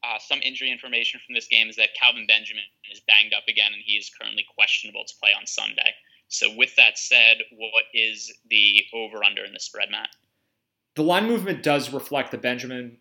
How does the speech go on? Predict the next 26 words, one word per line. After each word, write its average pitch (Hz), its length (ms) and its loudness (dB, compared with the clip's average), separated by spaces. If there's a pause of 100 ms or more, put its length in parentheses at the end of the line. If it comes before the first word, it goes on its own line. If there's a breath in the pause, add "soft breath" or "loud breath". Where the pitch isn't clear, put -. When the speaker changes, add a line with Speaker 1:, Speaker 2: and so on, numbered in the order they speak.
Speaker 2:
injury, 127 420 -4
and 120 80 -2
I 135 40 -2
think 190 180 -4
it 180 100 -2
probably 139 440 -2
would 120 160 -6
have 120 100 -4
had 120 160 -4
some 110 100 -12
sharp 120 300 -6
action 113 340 -6
anyway. 110 360 -6
So - 120 -10
the 117 80 -8
public 185 400 2
really 147 300 0
likes 117 340 -4
the 110 100 -14
Panthers, 120 600 -4
seventy-five 131 540 -4
percent 120 240 -12
of 110 40 -14
the 107 60 -14
spread 127 340 -6
bets, 127 400 -4